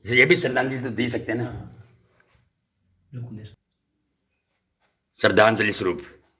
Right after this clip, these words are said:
Speaker 1: ये मोमेंटो। और बहुत से ऐसी, ऐसे छायाचित्र, ऐसे, ऐसे श्रद्धांजलि जहाँ से प्राप्त हुई है, वो सब इसे संग्रहालय में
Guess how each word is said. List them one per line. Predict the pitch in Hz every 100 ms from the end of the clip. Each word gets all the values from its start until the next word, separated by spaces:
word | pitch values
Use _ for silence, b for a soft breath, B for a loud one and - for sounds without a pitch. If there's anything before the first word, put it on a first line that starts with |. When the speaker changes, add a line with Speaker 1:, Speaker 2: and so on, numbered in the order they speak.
| _
Speaker 1:
ये | 113 117
मोमेंटो। | 95 82 82 135 131 - _ _ -
और | 123 123
बहुत | 120 131 135 135
से | - 127 117 110 - - _ _ _ _ _ -
ऐसी, | 131 120 160
ऐसे | 123 120 113
छायाचित्र, | - 110 104 - - 107
ऐसे, | 110 110 120 117
ऐसे | 104 110 92 - b b b b
श्रद्धांजलि | - 110 92 120 117 110 107 95 B -
जहाँ | - 113 123
से | 123
प्राप्त | - 107 107 107
हुई | 117
है, | 113 131 - - _ _ _
वो | 98 117
सब | - 113 104 98 - - _ _
इसे | 127 123 117
संग्रहालय | - 113 107 110 120
में | 110 92 85